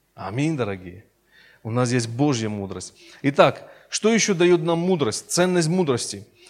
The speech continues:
Притча три пятнадцать. «Она дороже драгоценных камней, и ничто из желаемого тобою не сравнится с нею».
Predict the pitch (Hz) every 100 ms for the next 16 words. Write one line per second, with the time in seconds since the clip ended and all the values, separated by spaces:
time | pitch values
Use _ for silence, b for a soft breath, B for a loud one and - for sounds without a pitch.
0 | B B B B B _ _ - 220 -
1 | 233 220 220 220 190 220 - 127 - -
2 | B B 160 160 156 156 185 180 165 147
3 | 139 131 - 151 131 117 - 113 113 151
4 | 170 123 131 127 123 - 160 151 - 131
5 | 113 - 120 113 120 123 156 190 180 127
6 | 110 101 - 101 98 92 92 - 117 123
7 | - 127 147 147 - 107 - 98 90